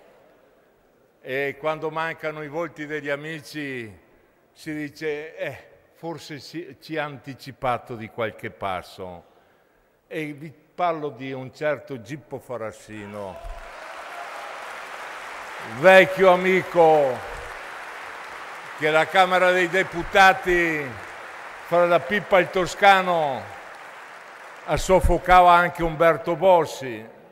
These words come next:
E dall'altra parte un altro volto che mi manca è quello di Tino Rossi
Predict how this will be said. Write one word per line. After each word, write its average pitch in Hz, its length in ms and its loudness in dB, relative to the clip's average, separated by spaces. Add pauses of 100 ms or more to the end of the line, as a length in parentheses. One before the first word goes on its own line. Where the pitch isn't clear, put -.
(200)
E 170 180 -6
dall'altra 190 520 -2
parte 139 440 -4
un 143 100 -8
altro 151 360 -6
volto 175 400 -6
che 147 160 -8
mi 156 100 -16
manca 151 760 -6 (460)
è 175 220 -4
quello 170 260 -8
di 143 200 -14
Tino 139 300 -10
Rossi 98 560 -14